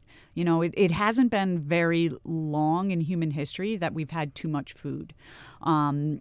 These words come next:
and plant breeding, in the sense of just crossing two plants with each other, has, is responsible for a lot of the changes to our food supply.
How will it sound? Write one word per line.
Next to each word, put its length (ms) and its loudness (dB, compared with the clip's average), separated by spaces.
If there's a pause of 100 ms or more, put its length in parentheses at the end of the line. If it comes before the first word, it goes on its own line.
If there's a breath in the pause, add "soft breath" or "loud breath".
and 600 2 (920)
plant 440 0
breeding, 540 0
in 200 0
the 80 0
sense 340 -4
of 180 -6
just 440 -2
crossing 760 0
two 240 -6
plants 560 -2
with 240 -4
each 240 -6
other, 340 0 (360)
has, 500 8 (500)
is 200 2
responsible 640 2
for 280 4
a 80 6
lot 440 4
of 320 0
the 80 -2
changes 920 2
to 240 0
our 140 4
food 280 -2
supply. 520 -8